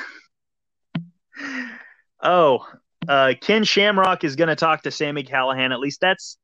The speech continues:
that's what I gathered. He did say, "Talk to me next week." So we're gonna g-, get to see them again. And last, certainly not least, Wrestle House.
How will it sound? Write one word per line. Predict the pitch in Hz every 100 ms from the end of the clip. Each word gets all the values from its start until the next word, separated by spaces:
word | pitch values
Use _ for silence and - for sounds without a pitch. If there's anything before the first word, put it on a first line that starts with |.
| _ _ 117
that's | 170 175
what | 147
I | 165
gathered. | 175 175 190 170
He | 147
did | 156 156
say, | 175 165
"Talk | 160 156
to | 147
me | 147
next | 147 -
week." | 147 170 170 _ _ _ _ _ _ -
So | - 127
we're | 123 139
gonna | 147
g-, | 143 143 139
get | 147
to | 139
see | - 135
them | 123 131
again. | 123 120 127 _ _ - - _ _ _ -
And | 175 202 208 180 - - - -
last, | 147 185 - - _ -
certainly | - 254 254 185 165
not | 180 139 139
least, | 147 165 - _ _ _ _ - 135
Wrestle | 139 185 - 180
House. | 147 135 113 - - -